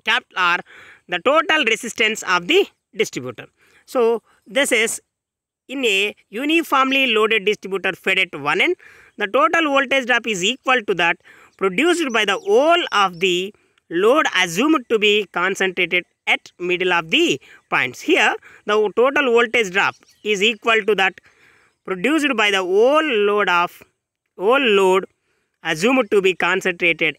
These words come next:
at the middle point. So ne-, uh, here is the problem on the distributor fed at one end,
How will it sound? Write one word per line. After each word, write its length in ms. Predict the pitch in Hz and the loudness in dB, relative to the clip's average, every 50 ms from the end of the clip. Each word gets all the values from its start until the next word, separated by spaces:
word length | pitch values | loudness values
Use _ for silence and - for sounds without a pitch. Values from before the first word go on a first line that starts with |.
| _ - | _ -4
at 160 | 160 156 147 | -4 -2 -2
the 80 | 160 160 | -2 -2
middle 360 | 165 175 202 208 285 349 311 - _ _ _ _ _ - | 0 0 2 2 2 0 0 -4 _ _ _ _ _ -4
point. 340 | 160 135 110 - - - _ _ _ _ _ _ _ _ _ _ _ _ _ _ _ _ _ _ _ - - _ | -4 -4 -4 -6 -10 -18 _ _ _ _ _ _ _ _ _ _ _ _ _ _ _ _ _ _ _ -20 -20 _
So 160 | - - 165 | -8 -4 -2
ne-, 200 | 180 202 233 247 - | 0 0 0 -2 -2
uh, 200 | 196 175 170 175 | 0 0 0 2
here 180 | 170 190 202 196 | 2 2 0 0
is 60 | 190 | 0
the 100 | 180 190 | -2 -4
problem 440 | - - 190 180 190 185 214 208 196 | -2 0 0 0 2 2 0 0 0
on 180 | 190 190 190 185 | 0 0 0 0
the 200 | 190 185 185 - - - - - - - - _ - | 0 -2 -2 -4 -8 -16 -20 -20 -20 -20 -16 _ -4
distributor 540 | 185 190 - - 190 202 196 185 202 185 | -4 -2 -2 -2 -2 -2 0 0 -2 -2
fed 200 | - - 180 180 | 0 0 0 2
at 220 | 190 196 180 196 180 | 2 0 -2 -2 -2
one 220 | 180 185 196 202 | 0 0 2 2
end, 200 | 208 254 349 349 | 2 0 0 -2